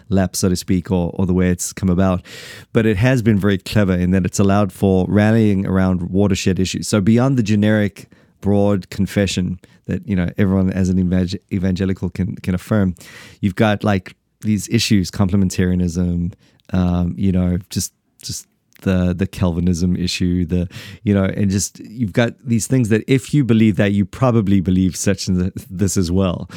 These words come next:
Or if you affirm that, you probably are in this tribe anyway. So you've got a couple of these watershed issues that they rally around, which creates an, even though there's a lot of denominational variety, I mean,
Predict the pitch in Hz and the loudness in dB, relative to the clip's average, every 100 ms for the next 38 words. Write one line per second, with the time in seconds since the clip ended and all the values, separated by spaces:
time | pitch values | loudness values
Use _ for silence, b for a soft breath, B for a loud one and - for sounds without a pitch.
0 | 143 143 107 117 120 135 117 104 120 104 | -8 -2 2 2 4 4 4 4 2 4
1 | 104 101 95 107 95 - 123 113 104 104 | 4 2 2 0 0 0 2 2 4 4
2 | 98 98 98 98 98 - 101 92 95 95 | 4 4 2 2 0 0 0 2 2 2
3 | 92 B B 127 - 113 107 113 98 123 | 0 B B -12 0 2 2 0 2 0
4 | 120 113 107 110 - 139 127 104 92 104 | 0 -4 -4 -2 -2 0 2 2 2 2
5 | 113 110 107 95 90 98 90 95 95 90 | 2 2 2 2 0 -2 -2 0 0 2
6 | 95 101 101 90 87 87 B B B B | 2 4 4 4 2 0 B B B B
7 | 104 104 - - - 117 156 170 123 104 | 0 0 -6 -4 0 2 2 2 2 2
8 | 104 139 143 151 113 104 104 107 131 131 | 2 2 4 4 4 2 2 2 2 2
9 | 110 101 104 104 98 113 123 104 85 87 | 2 2 2 4 2 2 2 0 0 -2
10 | 87 90 95 92 92 | -2 -2 -2 -2 -4